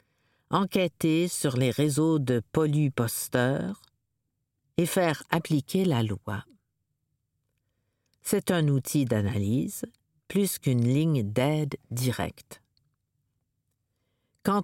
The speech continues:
au code texte sept sept deux six, qui correspond aux lettres spam sur le clavier,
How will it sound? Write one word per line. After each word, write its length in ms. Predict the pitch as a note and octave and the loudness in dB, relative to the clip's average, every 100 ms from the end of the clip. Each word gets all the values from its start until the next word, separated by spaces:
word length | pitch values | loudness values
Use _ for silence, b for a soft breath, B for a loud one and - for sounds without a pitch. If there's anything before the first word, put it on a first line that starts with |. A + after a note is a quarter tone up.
| F3+ | 0
au 100 | D3+ - | 0 0
code 300 | A#3 B3+ E3 - - | 0 0 -2 -6 -2
texte 480 | D#3+ - - - - _ - | -2 -2 -12 -14 -20 _ -8
sept 300 | - D3 - | -2 -2 0
sept 300 | A#2+ A2+ G#2+ | -2 -2 0
deux 180 | C#3+ | 0
six, 460 | E3 - A3 - - _ _ _ _ _ _ | 0 -2 -2 -4 -12 _ _ _ _ _ _
qui 140 | - C#3+ | -4 -2
correspond 580 | D3+ B2+ C3+ - C#3 - | 0 0 -2 -2 -2 0
aux 180 | B2+ C3 | 0 2
lettres 600 | A#2+ A#2 - - - G#2 - _ | 2 0 -2 -8 -6 -6 -8 _
spam 760 | - - - C3 B2 C#3 C3 B2 - _ | -10 -8 -2 0 2 2 2 0 -6 _
sur 320 | - - E3 B2 | -8 -2 0 0
le 120 | G#2+ | -2
clavier, 680 | - G#2 B2+ - F3 G3 | 0 0 0 0 -2 -2